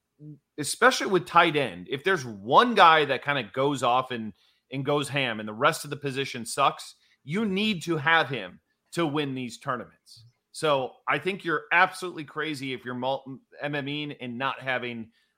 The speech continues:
a decent amount of Hawkinson, 'cause I think he's one of the few guys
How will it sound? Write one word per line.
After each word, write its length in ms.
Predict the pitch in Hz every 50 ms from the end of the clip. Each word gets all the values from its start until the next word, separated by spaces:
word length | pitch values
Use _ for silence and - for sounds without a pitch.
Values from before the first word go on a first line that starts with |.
| _ _ -
a 80 | 139
decent 440 | 143 131 101 139 156 156 - - 143
amount 260 | 135 123 127 127 123
of 60 | 110 98
Hawkinson, 540 | 120 107 110 110 - 110 104 - 110 107
'cause 100 | 107 107
I 100 | 117 117
think 220 | 117 - 160 156 135
he's 180 | 135 127 107
one 200 | 110 117 131 135
of 60 | 135 110
the 80 | 117
few 320 | - _ - 160 175 180 151
guys 580 | 156 156 147 131 110 92 92 92 - - -